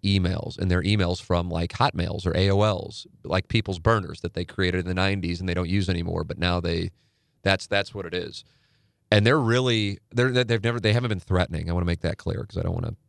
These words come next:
overstate it, but they are, um, th-, they'd make you uncomfortable, I guess, but, but the best way to describe it. I mean, I'm not sitting going, "Oh my God, this guy's gonna come after me." It's just, it's uncomfortable. And I've gotten them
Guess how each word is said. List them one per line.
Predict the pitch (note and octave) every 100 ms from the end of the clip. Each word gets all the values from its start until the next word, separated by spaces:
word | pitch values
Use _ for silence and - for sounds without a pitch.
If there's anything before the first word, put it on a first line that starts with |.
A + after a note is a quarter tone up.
| _ _ _ C#2+ D#2 -
overstate | - F2 F2+ - F#2+ E2
it, | - _ _ _
but | F#2 F#2
they | F#2+ F#2+
are, | F#2 F2 F2+ E2+ - -
um, | F2+ F2+ F2 F2 F2 - - _ _ _ _ _ _ _ _
th-, | F#2 G2
they'd | G#2
make | G#2+ A2
you | G#2+
uncomfortable, | F2+ - F#2 - E2+
I | D2+
guess, | C2+ -
but, | F2 D#2+ -
but | F#2+
the |
best | F2+ F2
way | F2
to | F2+
describe | - - E2 E2
it. | -
I |
mean, | E2 F2
I'm |
not | E2 D#2+
sitting | -
going, | F2 E2+
"Oh | G2
my | F2
God, | F2 F#2
this | F2 -
guy's | E2
gonna | - F2
come | -
after | G2 F2+ E2
me." |
It's | D2+ -
just, | F2+
it's | E2 -
uncomfortable. | F#2 - - F2+ - - -
And | A#2
I've | G#2 F#2+ -
gotten | A2 G#2+ A#2+ G#2 F#2+
them | E2+ F2 F2